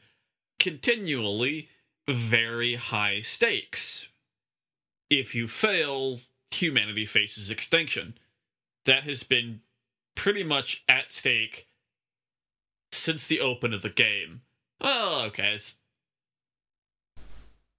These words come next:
wasn't always that quite there, but after Dirk Below, basically. And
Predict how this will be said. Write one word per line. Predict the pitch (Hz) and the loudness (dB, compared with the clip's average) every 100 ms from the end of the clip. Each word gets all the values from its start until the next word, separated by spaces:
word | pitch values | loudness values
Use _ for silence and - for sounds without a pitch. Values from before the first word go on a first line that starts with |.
| _ _ - | _ _ -2
wasn't | 143 151 131 123 117 | 2 2 2 -4 0
always | 117 107 104 101 101 - _ _ _ _ _ _ _ - 113 | 0 2 2 2 -2 -12 _ _ _ _ _ _ _ -8 0
that | 143 135 120 - _ _ _ _ _ | 2 4 0 -2 _ _ _ _ _
quite | - 180 175 - | 2 4 4 2
there, | 120 113 110 | 0 0 0
but | 120 | 0
after | 120 - 107 98 | 0 0 -10 -4
Dirk | 104 95 - | -2 -2 -2
Below, | 107 104 | 0 2
basically. | 101 101 - - 92 - _ _ _ _ _ _ _ _ _ _ _ _ - | 2 0 0 -2 -2 -2 _ _ _ _ _ _ _ _ _ _ _ _ 6
And | 151 175 170 | 6 4 -4